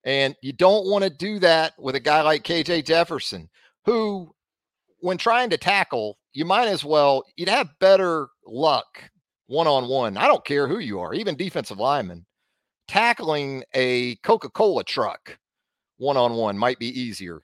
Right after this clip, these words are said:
than tackling K J Jefferson, because you had an opportunity for a big sack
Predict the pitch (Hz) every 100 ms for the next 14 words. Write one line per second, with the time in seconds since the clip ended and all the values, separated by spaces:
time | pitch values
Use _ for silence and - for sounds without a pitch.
0 | - 127 - 143 139 120 110 131 117 113
1 | 107 110 98 - 120 113 135 143 170 170
2 | 170 170 - 190 165 160 151 127 170 147
3 | - 175 147